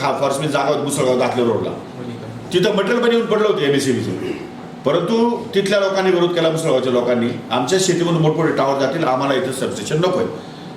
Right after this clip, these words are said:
म्हणून मग ते सबस्टेशन आम्ही आता एकशे बत्तीस केव्हीचं, एकशे बत्तीस केव्हीचं कोलपेवाडीच्या ऐवजी शहा सब-, घेण्याचं कारण तिथं त्याच मीटिंगमध्ये ठरलं आणि मी त्या मीटिंगमध्ये होतो.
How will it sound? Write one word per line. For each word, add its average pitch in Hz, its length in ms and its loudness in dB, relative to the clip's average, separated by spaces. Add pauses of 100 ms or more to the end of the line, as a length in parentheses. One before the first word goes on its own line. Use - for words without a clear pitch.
(100)
म्हणून 202 320 2
मग 214 180 0
ते 214 500 2
सबस्टेशन 160 440 2
आम्ही 151 240 0
आता 151 420 0 (120)
एकशे 147 200 0
बत्तीस 185 380 2
केव्हीचं, 160 300 2
एकशे 160 200 0
बत्तीस 147 360 0
केव्हीचं 127 380 2 (600)
कोलपेवाडीच्या 190 520 4
ऐवजी 135 380 2
शहा 190 300 2
सब-, 139 540 0
घेण्याचं 151 360 0
कारण 156 320 0
तिथं - 320 -6
त्याच 214 180 0
मीटिंगमध्ये 202 380 0
ठरलं 151 200 2
आणि 165 200 0
मी - 60 -4
त्या 190 100 2
मीटिंगमध्ये 165 380 0
होतो. - 360 0